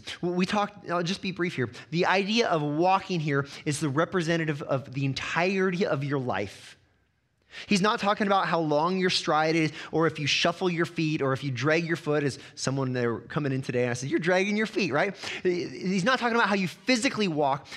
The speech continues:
He's talking about the entire manner of your life. He's saying, "Live a life that pleases God, that grows in the way every day that you please God." So you, you ready yourself by making your aim, saying, "I am going to please God."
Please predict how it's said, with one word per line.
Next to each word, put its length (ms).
He's 160
talking 320
about 220
the 80
entire 480
manner 400
of 140
your 120
life. 340
He's 160
saying, 360
"Live 200
a 220
life 600
that 220
pleases 920
God, 500
that 180
grows 580
in 140
the 80
way 260
every 240
day 220
that 80
you 160
please 340
God." 340
So 160
you, 180
you 200
ready 260
yourself 520
by 200
making 400
your 300
aim, 360
saying, 300
"I 180
am 160
going 280
to 140
please 500
God." 260